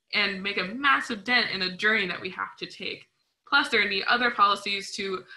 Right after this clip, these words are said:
address equity concerns and protect frontline communities, communities of color, low-income communities.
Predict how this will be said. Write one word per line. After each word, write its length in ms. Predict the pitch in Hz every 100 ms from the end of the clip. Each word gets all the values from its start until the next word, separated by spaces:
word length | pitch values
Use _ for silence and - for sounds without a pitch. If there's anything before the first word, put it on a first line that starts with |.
| -
address 300 | 190 196 -
equity 340 | 190 233 233
concerns 640 | 233 233 233 233 233 233 226 _ _
and 80 | 190
protect 500 | 190 - 175 - -
frontline 300 | 208 208 196
communities, 460 | 208 202 196 190 -
communities 280 | 175 160 151
of 80 |
color, 400 | - 202 196 190 190 - _ 196
low-income 340 | 196 196 190
communities. 640 | 185 175 175 170 170 -